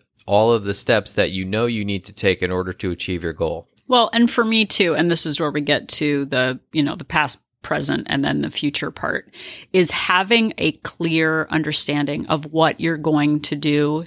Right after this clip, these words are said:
Speaker 2: to get where you want to be is critical. We've talked a lot about creating an environment for yourself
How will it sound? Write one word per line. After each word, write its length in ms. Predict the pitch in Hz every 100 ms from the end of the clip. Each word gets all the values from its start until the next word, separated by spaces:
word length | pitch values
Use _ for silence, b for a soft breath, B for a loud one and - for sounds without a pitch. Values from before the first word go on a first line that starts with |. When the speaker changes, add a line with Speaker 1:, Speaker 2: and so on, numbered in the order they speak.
| -
Speaker 2:
to 160 | - 143
get 340 | 151 139 -
where 300 | 151 160 156
you 220 | 151 147
want 280 | 160 147 135
to 120 | -
be 460 | 143 139 147 170 196 B B B -
is 360 | 170 160 151 -
critical. 720 | - 151 143 - - - - B B B B - 196
We've 160 | 190
talked 300 | - - 220
a 60 | 214
lot 260 | 160 160 -
about 440 | 156 151 151 -
creating 580 | - 180 170 175 185 156
an 80 | 156
environment 760 | 151 147 135 147 185 202 -
for 100 | 208
yourself 720 | 185 185 - 185 185 180